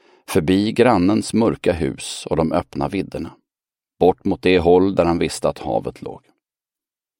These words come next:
Han såg det inte, men han tyckte sig kunna känna doften av det. Och kanske, om han ansträngde sig, kunde han höra det. Sen insåg han att ljudet blev högre,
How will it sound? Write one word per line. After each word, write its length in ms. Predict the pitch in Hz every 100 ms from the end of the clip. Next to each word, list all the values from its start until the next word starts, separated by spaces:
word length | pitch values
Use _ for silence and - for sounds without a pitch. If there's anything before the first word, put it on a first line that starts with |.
| _ _ _ _ _
Han 140 | 80 85
såg 360 | - 101 104
det 80 | -
inte, 280 | 53 - - _ _ _ -
men 140 | 90
han 100 | 90
tyckte 340 | - - 143
sig 180 | 143 -
kunna 220 | - 107
känna 340 | 104 110 151 92
doften 420 | 90 - - -
av 140 | -
det. 120 | - - _ _ _ _ _ _ -
Och 240 | - 101 -
kanske, 520 | 175 82 - - 113
om 260 | - 107
han 120 | 120 113
ansträngde 640 | 117 85 - 80 85 69
sig, 280 | - 73 - _ _ _ _
kunde 260 | - 80 -
han 160 | 80 -
höra 320 | - - -
det. 120 | - - _ _ _ _ _ _ _ _ _ _ -
Sen 200 | - 101
insåg 420 | 127 107 107 95
han 80 | 95
att 120 | 95
ljudet 460 | 80 87 104 117 -
blev 220 | 92 87
högre, 500 | 76 95 58 - -